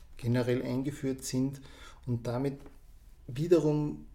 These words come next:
die Möglichkeit geschaffen wird, Barrieren abbauen zu können.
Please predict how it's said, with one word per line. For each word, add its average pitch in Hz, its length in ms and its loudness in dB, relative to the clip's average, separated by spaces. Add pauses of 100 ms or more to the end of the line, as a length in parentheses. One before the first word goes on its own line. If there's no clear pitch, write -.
die 139 60 2
Möglichkeit 135 680 2
geschaffen 135 580 -6
wird, 139 400 -6
Barrieren 120 640 2
abbauen 120 600 -8
zu 120 140 -8
können. 113 460 -14